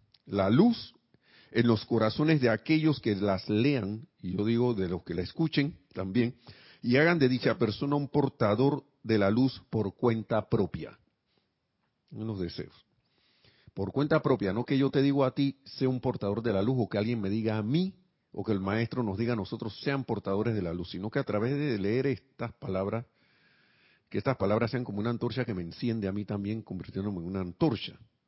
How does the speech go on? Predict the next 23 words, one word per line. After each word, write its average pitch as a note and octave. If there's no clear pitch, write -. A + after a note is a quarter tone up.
a G2
todos A2
y G2
cada G2+
uno, G#2
¿no? E2+
Y G#2
que, G#2+
que G#2+
sea D#3+
un D#3+
in-, D#3
incendiario D#3
espiritual D3+
que A2+
hace A#2+
salir C3
la A2+
luz D#3+
en A2+
las G2
almas C#3
de D3+